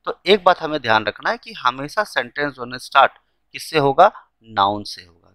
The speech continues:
किससे होगा? Noun से start होगा। अब noun में भी दो तरह की category होती है, एक होता है proper noun।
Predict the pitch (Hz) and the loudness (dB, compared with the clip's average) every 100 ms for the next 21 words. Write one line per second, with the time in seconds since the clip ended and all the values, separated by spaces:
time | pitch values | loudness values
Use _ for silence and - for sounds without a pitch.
0 | _ 123 - 139 147 214 - _ _ _ | _ -18 -4 0 2 2 -2 _ _ _
1 | _ 113 _ _ _ _ _ 131 120 123 | _ -20 _ _ _ _ _ -12 -2 4
2 | 131 175 180 - 123 - - - - _ | 4 2 -2 -10 -14 -2 -4 -4 -20 _
3 | _ _ 185 190 139 139 202 226 220 208 | _ _ 0 0 2 2 2 -2 -8 -10
4 | 139 139 127 127 - 101 90 87 85 85 | -12 -10 -10 -10 -14 -14 -14 -16 -20 -20
5 | _ 78 62 _ - - _ - 190 - | _ _ -20 _ -20 -20 _ 2 2 2
6 | 185 - 160 160 190 - 98 - 113 131 | -6 -2 -2 0 -4 -2 -2 -2 -8 -2
7 | 135 170 | -2 -4